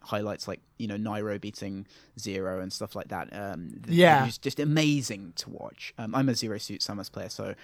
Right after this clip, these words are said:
Speaker 1: I'm completely in awe of, of Nairo, and, and, you know, he is, he is a god to me. Incredible, incredible player. Um, so there's that, but then, uh, if you watch Street Fighter, you can see very, very readily everything that these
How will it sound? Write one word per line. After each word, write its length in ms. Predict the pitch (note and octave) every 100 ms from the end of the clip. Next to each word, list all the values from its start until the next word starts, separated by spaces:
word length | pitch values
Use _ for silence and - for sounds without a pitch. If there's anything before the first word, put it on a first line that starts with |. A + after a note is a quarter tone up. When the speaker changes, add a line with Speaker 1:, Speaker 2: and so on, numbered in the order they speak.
| - -
Speaker 1:
I'm 120 | A#2
completely 560 | G#2+ - A2 G2+ G#2+
in 80 | G2+
awe 220 | F#2+ G#2
of, 200 | G2 G2+ -
of 140 | A2
Nairo, 380 | A2 G#2 G2+ G2+ -
and, 280 | - - -
and, 240 | F#2+ G2 F#3+ D#3+ C3+ D#3
you 160 | A3 G3+
know, 80 | G#3 G3
he 60 | G#3
is, 80 | -
he 200 | F#3+ F3+
is 100 | F3+
a 40 |
god 300 | G#2+ A2+ G#2
to 60 | -
me. 340 | A#3+ - G2+ - -
Incredible, 600 | - A2+ - A#2+ A2 G#2
incredible 520 | F#2+ - - A2+ G#2 G2+
player. 420 | G2+ F#2+ F2 - - - _ -
Um, 500 | A2 G#2+ G#2 G#2+ G#2+ - - - -
so 360 | - - D3 C#3+
there's 280 | - C#3 -
that, 260 | A3+ F#3
but 120 | A#2+
then, 380 | C#3+ D3+ D3 C3+ - _
uh, 480 | C3 B2 A#2+ A#2+ A#2+ -
if 160 | C3+
you 100 | D3
watch 220 | C#3 F#3+ -
Street 260 | - A3+
Fighter, 320 | - D3+ - -
you 120 | C3+
can 240 | C#3 D3 C#3
see 460 | - - A#3+ F3+
very, 420 | B2 C3+ C3 B2 -
very 180 | B2+ B2
readily 560 | A2+ G3+ G#3 C#3+ A2 -
everything 480 | C3+ D3+ E3+ - A#2
that 100 | -
these 260 | A#2 A2